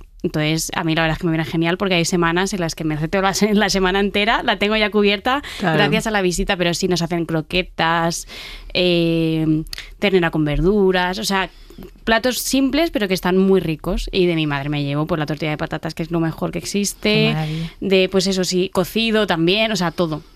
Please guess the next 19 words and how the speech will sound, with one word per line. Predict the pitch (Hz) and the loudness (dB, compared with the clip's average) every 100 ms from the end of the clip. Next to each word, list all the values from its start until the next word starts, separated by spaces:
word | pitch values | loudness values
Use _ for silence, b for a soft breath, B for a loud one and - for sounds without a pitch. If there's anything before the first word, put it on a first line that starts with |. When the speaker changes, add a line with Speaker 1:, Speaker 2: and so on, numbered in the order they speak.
| - | -8
Speaker 1:
todo, | 180 160 160 | -2 -2 0
todo. | 160 156 | -2 0
Yo | 156 | 0
aprovecho, | 156 170 170 - 196 208 208 196 170 | 0 0 0 0 0 2 0 -2 2
<laughs> | 208 214 | 4 2
aprovecho | 180 196 190 240 | 0 0 0 0
todo. | 208 190 165 151 B B B | 0 0 0 -4 B B B
Speaker 3:
¿Y | 220 | -2
te | 202 | 0
traes | 196 220 | 0 0
el | 226 | 0
tupper | 226 214 208 | -2 -4 -4
todos | 214 | -4
los | 208 202 | -2 -4
días | 220 208 | -6 -6
a | 208 | -6
la | 208 | -4
radio? | 220 170 | -4 -4
Speaker 1:
Sí, | - - | 2 4